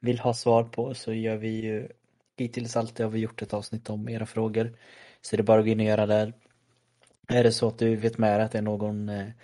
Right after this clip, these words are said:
nära och kär eller som jag alltid brukar säga, eller till och med fiende som kanske är lite orolig över att de inte har tränat nu på en vecka,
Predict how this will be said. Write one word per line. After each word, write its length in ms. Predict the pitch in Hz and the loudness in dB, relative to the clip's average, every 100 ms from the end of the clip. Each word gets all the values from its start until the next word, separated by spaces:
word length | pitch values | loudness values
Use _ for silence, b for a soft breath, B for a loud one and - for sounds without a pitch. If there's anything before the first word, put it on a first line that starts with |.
| B B | B B
nära 300 | 123 120 113 | 4 6 6
och 100 | 113 | 4
kär 380 | 117 113 110 113 | 4 4 4 2
eller 140 | 113 | -2
som 120 | 110 | -2
jag 60 | 110 | -4
alltid 160 | 107 - | -6 -10
brukar 140 | 107 | -10
säga, 180 | - 107 | -6 -4
eller 120 | 107 | -4
till 180 | - 120 | -4 -4
och 60 | |
med 140 | 123 117 | -6 -6
fiende 540 | - 117 107 104 113 | -4 -2 -2 -2 -2
som 300 | 113 107 101 B B B | -4 -6 -8 B B B
kanske 260 | - 135 139 | -4 2 2
är 40 | |
lite 220 | 135 131 | 2 2
orolig 340 | 127 120 113 113 | 2 4 6 6
över 160 | 110 | 6
att 140 | 107 - | 2 -2
de 140 | 104 | -4
inte 300 | 104 98 101 | -4 -4 -4
har 320 | 98 98 95 | -2 -2 -4
tränat 460 | 95 - 95 98 - | -6 -6 -4 -4 -6
nu 100 | 98 | -10
på 100 | 101 | -10
en 60 | |
vecka, 340 | 101 - - | -10 -10 -10